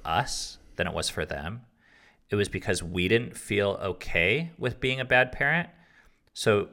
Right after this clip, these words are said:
it was a safer route for us to force this, what I would consider a substandard learning style upon our kids,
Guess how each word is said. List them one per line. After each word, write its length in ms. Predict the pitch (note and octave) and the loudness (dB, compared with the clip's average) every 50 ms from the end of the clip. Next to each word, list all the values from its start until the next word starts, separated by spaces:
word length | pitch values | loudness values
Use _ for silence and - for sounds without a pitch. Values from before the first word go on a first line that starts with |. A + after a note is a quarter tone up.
| - _ | -6 _
it 60 | A2+ | -2
was 180 | A2 G#2 G2+ F#2+ | 0 0 2 0
a 80 | F2 E2+ | 0 -2
safer 640 | - - - - - - G2 G#2+ - - C3+ B2 | -2 -2 -2 0 2 2 2 2 2 2 2 4
route 340 | A2+ G2+ F#2+ G2 G2 - - | 6 6 6 6 6 4 0
for 220 | - - F#2 - - - | -4 -4 -6 -4 -2 -2
us 360 | E2+ F2 A2+ - - - - | 0 0 0 0 -2 -6 -8
to 520 | - - - - G#2 F2+ E2+ D#2+ D2 D2 - - - _ _ _ _ _ _ _ _ _ _ _ _ _ _ _ | -10 -10 -4 -2 0 0 0 0 -2 -4 -8 -14 -20 _ _ _ _ _ _ _ _ _ _ _ _ _ _ _
force 500 | _ - - - G#2+ G2+ G2 F#2 - - | _ -14 -4 0 2 4 4 4 2 0
this, 380 | - - F2 E2+ - - - - | 0 0 0 2 2 -2 -4 -4
what 140 | F2+ F2 E2+ | -2 0 4
I 120 | F2 G#2+ | 4 4
would 120 | - F2 E2 | 4 2 -2
consider 340 | - F2+ - - D#2 D#2 | -6 -8 -6 -4 -4 -4
a 60 | D#2+ - - - - - F2+ E2 E2 F2 F2 - - - - _ _ _ _ _ _ _ _ _ _ _ _ _ - - - - - - - - - - | -4 -4 -4 -2 -2 0 0 0 0 -2 -4 -8 -14 -18 -20 _ _ _ _ _ _ _ _ _ _ _ _ _ -20 -20 -20 -20 -20 -20 -20 -20 -18 -12
substandard 720 | - - - - G2 F2 E2+ E2 E2 D#2+ D#2 D2+ D2 - - - _ _ _ _ _ _ _ _ _ _ _ - - - | -10 -8 -2 0 2 2 2 2 2 2 2 0 0 -4 -8 -18 _ _ _ _ _ _ _ _ _ _ _ -16 -14 -8
learning 380 | F#2+ F#2 F2+ F2+ F#2 F2+ F2 | -2 0 0 0 0 -2 -4
style 320 | - - - D2+ D#2 D#2 E2+ | -4 -2 -2 0 2 2 0
upon 340 | E2 - - - F2 F2 | 0 -2 -4 -4 0 2
our 100 | G2 G2+ G2+ | 2 2 0
kids, 580 | - - - D#2+ F2+ A2 - - - - - | 0 -2 0 0 0 0 -4 -8 -10 -10 -14